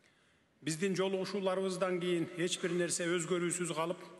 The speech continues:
иш адаттагыдай болуп калышына жол бербешибиз керек. Бул биздин келечек муундардын жашоосуна пайдасын тийгизиш үчүн биз колубуздан келгендин бардыгын жасашыбыз керек.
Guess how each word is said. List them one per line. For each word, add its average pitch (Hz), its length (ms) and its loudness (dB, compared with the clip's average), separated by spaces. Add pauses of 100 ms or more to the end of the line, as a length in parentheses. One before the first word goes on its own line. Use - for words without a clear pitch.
иш - 400 0
адаттагыдай 165 680 0
болуп 160 240 -2
калышына 147 460 -2 (340)
жол 160 160 0
бербешибиз 135 540 -2
керек. 101 320 -4 (1300)
Бул 170 160 0
биздин 185 320 2
келечек 180 400 0
муундардын 170 560 2
жашоосуна 165 560 0
пайдасын 160 560 0
тийгизиш 151 460 -2
үчүн 202 240 0 (160)
биз 170 180 0
колубуздан 190 640 0
келгендин 151 640 0
бардыгын 151 420 0
жасашыбыз 127 480 -4
керек. 104 220 -6